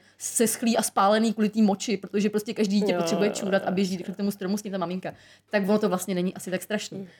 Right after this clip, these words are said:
Speaker 1: Jenom jako tohleto jsou storky, které si, který nevymažu z hlavy. Tohleto ne.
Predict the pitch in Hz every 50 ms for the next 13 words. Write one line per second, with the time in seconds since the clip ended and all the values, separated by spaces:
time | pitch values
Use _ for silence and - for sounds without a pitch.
0 | _ _ _ _ - - 214 208 220 220 214 208 208 202 190 175 - - - -
1 | - - 214 214 247 240 - 240 233 247 247 - 262 262 - - - - 277 262
2 | 269 - 254 240 240 - 233 - - 247 214 - - - 277 247 247 247 240 247
3 | 269 247 240 214 214 226 - - 214 185 190 170 185 185 175 156 156 - - -
4 | - 190 190 190 190 185 165 143 143